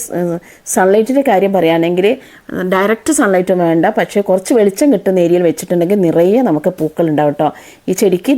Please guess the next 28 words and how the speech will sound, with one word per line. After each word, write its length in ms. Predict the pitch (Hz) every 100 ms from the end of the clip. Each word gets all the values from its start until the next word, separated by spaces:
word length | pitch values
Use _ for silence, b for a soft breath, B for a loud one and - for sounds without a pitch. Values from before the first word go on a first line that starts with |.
| 175
നല്ല 380 | 156 180 208 233
രീതിയിലുള്ള 400 | 190 175 190 180 185
കുറച്ച് 320 | 156 - - 277
സൂര്യപ്രകാശം, 560 | 180 170 170 165 175 175
അതായത് 220 | 175 190
വെളിച്ചം 320 | 170 165 247 220
കിട്ടുന്ന 260 | 165 185 240 180
ഏരിയയിൽ 240 | 160 170 240
വെച്ച് 160 | 190 - 156
കൊടുക്കണം 320 | 143 160 147
ട്ടോ. 60 | 160 B B B -
അങ്ങനെ 200 | 202 226 185
ആകുമ്പോഴാണ് 360 | 185 185 185 185
ഇതിന് 200 | 180 240 277 - - -
നല്ല 220 | 175 175 190
ഒരു, 100 | 190 202
നല്ലൊരു 320 | 185 202 233 262 B B B -
മിതമായ 420 | 214 233 247 262 277 254
കാലാവസ്ഥ 480 | 180 165 170 170 165
ആണ് 100 | 156
ട്ടോ 80 | 160 160
ഇതിനിഷ്ടം. 460 | 180 175 - 202 233 -
ഏ, 260 | 73 - 180 180
മിതമായ 360 | 175 185 196 214 208
കാലാവസ്ഥയിൽ 560 | 160 165 160 - 180 226 B B - 180
നല്ല 360 | 175 190 226 254
രീതിയിൽ 260 | 208 175 185 233 - 185
നമുക്ക് 320 | 180 175